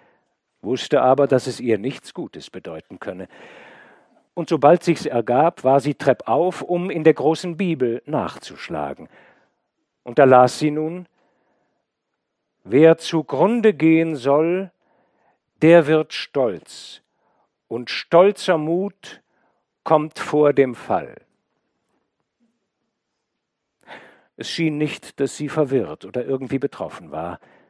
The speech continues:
Sie strich nur, schnell entschlossen, die von Truth eingeschriebene Zeile mit einer dicken Feder durch, blätterte hastig in dem Alten Testamente weiter, als ob sie nach einer bekannten, ihr aber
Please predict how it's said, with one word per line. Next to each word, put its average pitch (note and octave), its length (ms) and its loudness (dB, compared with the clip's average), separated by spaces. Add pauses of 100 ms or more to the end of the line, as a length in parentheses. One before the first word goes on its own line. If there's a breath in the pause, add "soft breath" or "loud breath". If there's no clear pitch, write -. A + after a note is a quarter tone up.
(560 loud breath)
Sie D#3+ 160 -4
strich - 440 -4
nur, G#3 320 -4 (140 loud breath)
schnell G3 380 2
entschlossen, E3 640 -4
die C3+ 120 0
von B2 180 -6
Truth F3+ 360 -8
eingeschriebene C#3+ 720 -2
Zeile D3 400 2
mit C#3+ 140 -2
einer A2 200 -2
dicken C#3+ 320 -2
Feder C#3 340 0
durch, F3+ 380 -10 (580 loud breath)
blätterte C#3 460 4
hastig D3 320 -2
in C3+ 80 -6
dem G2+ 160 -2
Alten F#2+ 300 -6
Testamente B2 600 -4
weiter, C3+ 320 0
als F#2+ 180 0
ob - 180 -12
sie B2 100 -2
nach A2 180 0
einer A#2 160 -2
bekannten, C#3 720 -4
ihr A2 320 -4
aber G2+ 300 -6